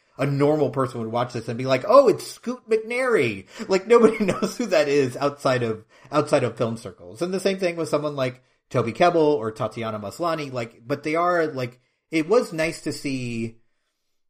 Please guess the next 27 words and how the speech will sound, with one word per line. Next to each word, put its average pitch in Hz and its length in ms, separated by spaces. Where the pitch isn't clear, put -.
Kusama 147 500
being 127 220
able 123 180
to, 110 60
like, 107 320
pull 127 760
these, 120 440
these 117 200
people 113 360
into 117 220
her 104 100
movies. 98 460
Like, 104 140
she - 160
is 110 120
actually 110 320
getting 107 280
a 101 40
budget 123 500
and 104 120
she's - 180
getting 104 240
a 101 60
little 101 160
bit 98 140
more 101 120
respect, 131 460